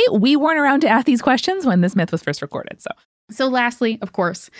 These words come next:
Speaker 2: we have to talk about one of the most memorable ones, one that we have talked about firsthand on the show,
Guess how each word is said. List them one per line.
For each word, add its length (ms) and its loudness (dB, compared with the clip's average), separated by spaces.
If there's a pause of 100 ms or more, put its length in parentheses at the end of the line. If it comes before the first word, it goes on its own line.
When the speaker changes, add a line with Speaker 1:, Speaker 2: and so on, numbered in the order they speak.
(240)
Speaker 2:
we 140 -2
have 260 -6
to 120 -4
talk 340 -8
about 320 -4
one 260 -6
of 220 -10
the 120 -10
most 240 -12
memorable 460 -2
ones, 320 -6
one 200 -6
that 100 -8
we 120 -6
have 100 -12
talked 320 -12
about 200 -6 (120)
firsthand 760 -2
on 220 -2
the 80 -4
show, 560 -6